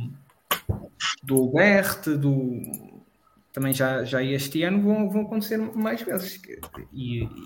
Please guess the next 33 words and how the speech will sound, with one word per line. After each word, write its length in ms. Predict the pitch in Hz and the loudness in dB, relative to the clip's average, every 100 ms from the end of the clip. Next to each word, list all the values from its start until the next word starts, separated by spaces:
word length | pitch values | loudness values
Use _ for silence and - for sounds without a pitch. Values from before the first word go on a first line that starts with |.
| - | -10
e, 180 | 139 143 | -8 -6
e 60 | 139 | 2
vai 140 | 143 | 4
se 200 | 139 - | 4 0
calhar 240 | - 147 151 | 0 2 2
chegar 240 | - 165 | 2 2
a 40 | 175 | 2
um 60 | |
ponto 300 | 175 202 208 | 4 4 6
onde 120 | 208 | 4
se 100 | 202 | 2
pá, 200 | - 233 | 2 2
vai, 180 | 262 262 254 - - _ _ 156 | 2 0 -2 -8 -20 _ _ -4
vão 200 | 170 175 | -2 0
dizer, 280 | 180 127 | -2 -2
"Este 180 | 165 170 | 0 -2
circuito 400 | - 196 220 214 | -4 -2 -2 2
não 120 | 208 | 4
é 40 | 214 | 4
seguro 360 | - - 214 - _ - - - - | 0 -4 -8 -10 _ -20 -20 -12 -12
para, 500 | - - _ _ 143 - - | -12 -18 _ _ -16 -16 -12
para, 380 | - 127 120 110 | -8 -6 -4 -6
para 160 | - 127 | -4 -4
se 120 | - | 0
conduzir 440 | 135 139 175 185 | 2 4 4 2
com 200 | - 196 | 4 6
carros 340 | 196 208 202 170 | 8 8 6 2
dessa, 500 | 202 202 208 202 - | 2 2 0 -2 -4
dessa 320 | 185 185 - | -2 0 0
velocidade 720 | 185 190 - 190 190 190 196 220 - _ _ _ - _ | 0 0 0 0 2 0 -2 -8 -12 _ _ _ -20 _
bastante 400 | 185 185 202 202 | -2 2 2 2
elevada." 460 | 190 226 240 - - - _ _ _ _ - _ - - - - _ _ _ _ _ | 0 0 0 -2 -8 -16 _ _ _ _ -20 _ -20 -20 -20 -20 _ _ _ _ _
É, 120 | - | -16